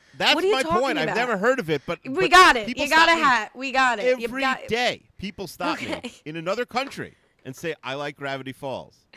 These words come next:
Speaker 1: Cool hat.
Speaker 2: <laughs>
Speaker 1: Where'd you get it?
Speaker 2: All right. What did you think of Linda Cardellini here as a sister? You did not predict her.
Speaker 1: I think she did a good job. I did have a fe-, I did have, like, a,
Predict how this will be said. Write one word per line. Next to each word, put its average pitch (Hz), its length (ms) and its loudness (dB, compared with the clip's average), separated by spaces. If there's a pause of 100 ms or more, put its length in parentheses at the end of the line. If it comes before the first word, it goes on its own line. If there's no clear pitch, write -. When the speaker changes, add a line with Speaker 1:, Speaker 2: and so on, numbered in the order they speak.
(460)
Speaker 1:
Cool 127 160 -8
hat. 117 260 -8 (180)
Speaker 2:
<laughs> - 180 -20
Speaker 1:
Where'd 127 160 -10
you 127 80 -10
get 113 200 -6
it? 80 140 -16 (1900)
Speaker 2:
All 233 100 -2
right. 208 180 -6
What 277 160 2
did 359 140 -2
you 370 80 -4
think 277 220 -8
of 262 100 -6
Linda 233 240 -8
Cardellini 208 560 -8
here 190 180 -10
as 185 140 -10
a 196 60 -14
sister? 180 320 -14
You 180 120 -14
did 202 120 -12
not 240 180 -4
predict 208 360 -12
her. 185 280 -10 (1120)
Speaker 1:
I 202 160 -6
think 269 340 -14
she - 400 -8
did 233 200 -8
a 220 40 -8
good 208 160 -6
job. 90 380 -6 (200)
I 131 120 -6
did 170 320 -6
have 175 160 -6
a 165 60 -12
fe-, 143 360 -14
I 120 120 -8
did 147 180 -10
have, 147 160 -8
like, 127 160 -12
a, 110 100 -8